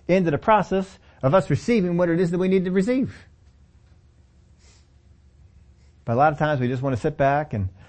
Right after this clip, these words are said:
and, uh, "Well, I don't believe in all that laying hands of stuff." Well, that's a shame 'cause that's what the Bible says. "Well, I just, you know, just,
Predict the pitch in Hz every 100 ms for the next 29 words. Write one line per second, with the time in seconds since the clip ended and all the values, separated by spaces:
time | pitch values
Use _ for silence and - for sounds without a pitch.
0 | - - - 104 104 101 101 101 110 147
1 | 139 165 127 135 147 131 131 123 127 131
2 | 123 143 131 110 - 110 85 - - _
3 | _ _ _ _ 180 185 180 180 147 180
4 | - - 233 151 147 170 151 151 247 127
5 | - 82 - - - _ _ _ - _
6 | _ _ _ _ _ _ _ _ _ 120
7 | 139 170 156 - 160 135 135 135 143 -